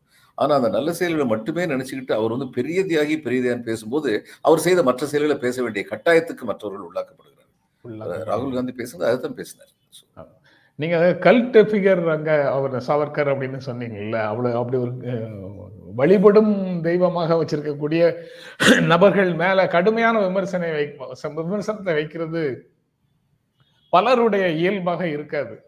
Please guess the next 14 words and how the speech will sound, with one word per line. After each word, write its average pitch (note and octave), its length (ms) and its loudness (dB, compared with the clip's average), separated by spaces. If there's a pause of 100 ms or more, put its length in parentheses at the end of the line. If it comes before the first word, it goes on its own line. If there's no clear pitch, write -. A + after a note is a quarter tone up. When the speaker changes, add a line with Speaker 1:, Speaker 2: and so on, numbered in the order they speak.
Speaker 2:
அவங்க C#3 260 -8
எல்லாரும், D#3 600 -6
இப்ப A#2 160 -10
Speaker 1:
ஆமா. - 20 -14
Speaker 2:
பாரதிய D#3 340 -4
ஜனதா E3 260 -8
கட்சியே G3+ 300 -4
எடுத்துட்டீங்கன்னா, F3 460 -8
ஒவ்வொரு F#3+ 340 -2
பகுதியில F#3+ 400 -2
இருக்கக்கூடிய F#3 520 -4
கல்ட் F#3 420 -6
ஃபிகர்ஸ் F3+ 280 -8
எல்லாரையும் E3+ 580 -6